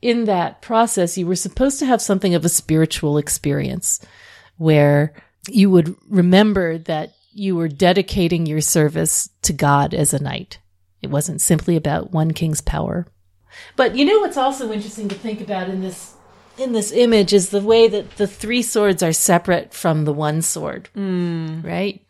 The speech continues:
Speaker 1: Like the troubles of the three of swords are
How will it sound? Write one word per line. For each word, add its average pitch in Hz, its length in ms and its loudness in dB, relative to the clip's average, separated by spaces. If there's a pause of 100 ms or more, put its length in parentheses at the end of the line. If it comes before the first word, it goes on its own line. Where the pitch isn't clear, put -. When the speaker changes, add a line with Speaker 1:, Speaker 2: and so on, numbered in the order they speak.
(220)
Speaker 1:
Like 165 280 2
the 170 80 2
troubles 185 500 2
of 156 140 -4
the 165 100 -8
three 170 320 -6
of 170 80 -10
swords 156 680 -12 (460)
are 147 500 -12